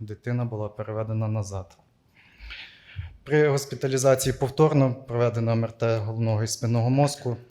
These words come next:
де ми можемо бачити наростання, е, лікур-,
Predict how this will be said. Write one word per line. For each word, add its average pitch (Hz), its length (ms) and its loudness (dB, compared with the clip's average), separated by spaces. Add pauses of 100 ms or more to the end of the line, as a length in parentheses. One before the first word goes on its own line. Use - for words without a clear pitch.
де 113 160 0
ми 120 120 4
можемо 120 380 4
бачити 117 520 0
наростання, 113 800 -2 (480)
е, 117 220 -4
лікур-, 113 320 -10